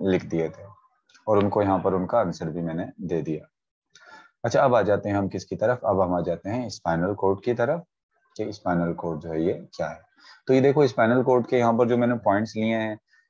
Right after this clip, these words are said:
यहाँ पे कुछ पॉइंट जो है वो फेडरल बोर्ड की बुक से हैं और कुछ पॉइंट जो है वो कहाँ से हैं, केपीके बोर्ड जो है वो उसकी बुक से जो है वो कुछ पॉइंट्स लिए हुए हैं। तो सबसे पहले तो देख लें, spinal cord is a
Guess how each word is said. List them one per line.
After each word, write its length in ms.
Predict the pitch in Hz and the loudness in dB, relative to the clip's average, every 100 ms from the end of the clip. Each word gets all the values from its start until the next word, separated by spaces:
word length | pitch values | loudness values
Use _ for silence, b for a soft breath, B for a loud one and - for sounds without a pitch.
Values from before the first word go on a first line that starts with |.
| _ 123 | _ -4
यहाँ 320 | 113 117 120 | 0 2 0
पे 200 | 120 120 | 0 -2
कुछ 200 | - 127 | -4 -4
पॉइंट 320 | 127 123 123 | -2 -2 -2
जो 100 | 117 | -4
है 140 | 117 | -4
वो 160 | 117 120 | -2 -2
फेडरल 300 | 110 101 107 | -2 -2 -2
बोर्ड 220 | 113 117 - | -4 -4 -4
की 60 | |
बुक 200 | 117 113 | -6 -6
से 140 | - 123 | -6 -6
हैं 120 | 117 | -4
और 140 | 117 | -4
कुछ 200 | 107 117 | -4 -10
पॉइंट 320 | - 110 104 104 | -4 -2 -2 -2
जो 100 | 101 | -4
है 120 | 101 | -4
वो 140 | 104 | -4
कहाँ 280 | 107 98 98 | -4 -6 -6
से 140 | 101 | -6
हैं, 140 | 104 110 | -10 -8
केपीके 520 | - - 92 - 95 | -8 -8 -6 -2 -2
बोर्ड 480 | - _ 87 92 87 | -2 _ 0 0 0
जो 180 | 92 87 | -2 -2
है 80 | |
वो 300 | 90 120 175 _ _ _ _ | -2 -4 -6 _ _ _ _
उसकी 240 | 113 - 110 | -18 -6 -2
बुक 220 | 95 90 | -2 -4
से 160 | 98 90 | -4 0
जो 120 | 92 | 2
है 80 | 92 | 2
वो 120 | 95 | 0
कुछ 180 | 92 - | -4 -6
पॉइंट्स 460 | 92 92 131 - - | -2 0 -2 -6 -6
लिए 240 | 87 85 | -2 -2
हुए 140 | 80 78 | -4 -8
हैं। 260 | 78 76 _ _ b b b b - | -14 -18 _ _ b b b b -6
तो 60 | |
सबसे 260 | 139 151 165 | -2 0 2
पहले 220 | 165 160 | 4 4
तो 100 | 156 | 4
देख 180 | 147 147 | 2 0
लें, 160 | 156 135 | -2 -2
spinal 500 | - 120 131 156 143 | -2 0 0 -2 -2
cord 200 | 127 131 | 0 2
is 140 | 131 | 0
a 100 | 131 | 0